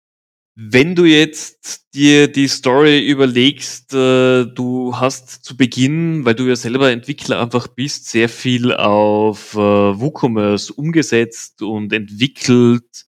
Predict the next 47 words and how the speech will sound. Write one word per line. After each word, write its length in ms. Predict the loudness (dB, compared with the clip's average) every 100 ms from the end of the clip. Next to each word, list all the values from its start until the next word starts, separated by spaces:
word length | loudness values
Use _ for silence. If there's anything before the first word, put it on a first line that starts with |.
| _ _ _ _ _ _ _ _ _ _ _ -10
Wie, 300 | -4 -4 -2
wie 140 | 0
war 120 | 2
denn 120 | 2
das 160 | 0 -2
am 100 | -2
Anfang? 800 | -2 -4 -2 -2 -2 -6 -10 -4
War's 260 | 0 0 0
für 140 | -4
dich 360 | -4 -6 -10 -2
der 140 | 0
klare 320 | 0 0 0 0
Benefit, 640 | 0 -2 -2 -6 -8 -8
dass 100 | -10
du 100 | -8
sagst, 480 | -2 -2 -2 -6 -14
du 120 | -4
hast 240 | -4 -4
selber 260 | -4 0 0
entwickeln 460 | 0 -4 -8 -10 -8
können 340 | -6 -4 -4
und 160 | -4 -4
auf 180 | -4
wirklich 360 | -6 -8 -10 -12
jede 1000 | -2 2 4 4 4 4 4 2 0 -2
Kleinigkeit 580 | -2 -4 -4 -6 -6 -6
Einfluss 360 | -8 -10 -10
nehmen 300 | -6 -6 -8
können? 760 | -6 -4 -2 -2 -4 -6 -10 -14
Wenn 360 | -4 -2 0 -2
jetzt 480 | -2 -2 -2 -6
jemand 260 | -6 -6 -8
startet, 640 | -6 -2 0 -2 -6 -14 _
sagst 400 | -6 -4 -4 -4
du 40 |
immer 180 | -4 -2
noch, 180 | -2 0
„Hey, 200 | -2 0
mit 180 | -4
WooCommerce 440 | -8 -10 -10 -10 -6
haben 200 | -6 -4
wir 80 | -8
das 220 | -8 -8
richtige 320 | -10 -8 -12
System 380 | -12 -8 -6 -2
gehabt“, 420 | -2 0 -4 -4
oder 320 | 0 0 0